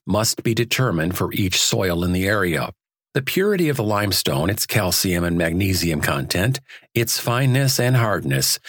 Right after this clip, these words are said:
should all enter into the calculations determining the limestone needed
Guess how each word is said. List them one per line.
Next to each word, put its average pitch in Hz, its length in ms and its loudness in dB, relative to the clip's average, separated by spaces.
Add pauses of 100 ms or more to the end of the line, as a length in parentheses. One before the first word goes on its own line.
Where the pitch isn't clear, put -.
(240)
should - 220 0
all 131 300 2
enter 110 380 0
into 101 300 0
the 92 100 -2
calculations 95 920 0
determining 92 600 0
the 101 100 0
limestone 92 600 0
needed 107 420 0